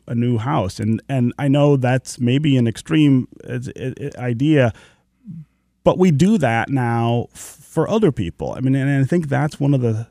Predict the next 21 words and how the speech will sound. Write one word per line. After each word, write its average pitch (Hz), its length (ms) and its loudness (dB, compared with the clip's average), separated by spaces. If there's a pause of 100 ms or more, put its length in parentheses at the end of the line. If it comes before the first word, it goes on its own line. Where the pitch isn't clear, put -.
(120)
the 113 140 -4
things 123 340 0
that, 110 300 -4
that 120 260 -8
people 120 240 -2
are 110 120 -2
starting 107 280 -4
to 113 60 0
notice, 123 380 2
that 123 180 -2
we 196 120 -2
go 175 220 -4
out 185 200 -2
of 147 120 0
our 123 140 0
way 110 340 0
to 107 160 -8
make 117 240 -2
sure 123 500 0 (440)
that 113 520 -2
development 123 540 2